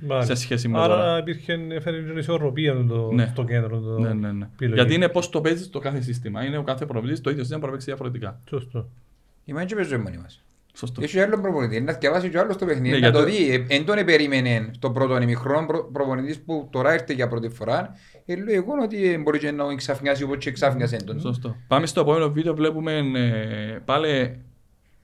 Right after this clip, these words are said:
Speaker 2: έναν build-up της ανόρθωσης, το οποίο έγινε μια αλλαγή παιχνιδιού που τον Ουάρτα.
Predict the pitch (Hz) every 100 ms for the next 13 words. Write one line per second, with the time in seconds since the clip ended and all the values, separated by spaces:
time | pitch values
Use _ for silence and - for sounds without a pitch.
0 | - - 123 117 120 117 117 107 117 107
1 | 104 - 101 107 139 156 196 202 - -
2 | _ - 123 139 151 139 147 135 135 147
3 | 127 120 123 147 123 113 113 - 117 170